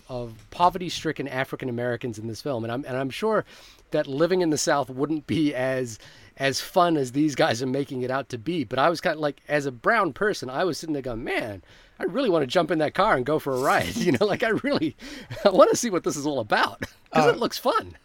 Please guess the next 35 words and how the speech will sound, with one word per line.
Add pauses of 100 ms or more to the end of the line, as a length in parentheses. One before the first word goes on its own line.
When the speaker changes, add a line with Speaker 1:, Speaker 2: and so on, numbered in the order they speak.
(260)
Speaker 2:
Oh,
it's
so,
it's,
it's
true.
Like,
it's, (180)
it's
a
really
interesting, (220)
God,
there's
so
many
things
that
jumped
off
from
this
movie,
and
I,
I
haven't, (540)
I
don't
have
his
full
body
of
work.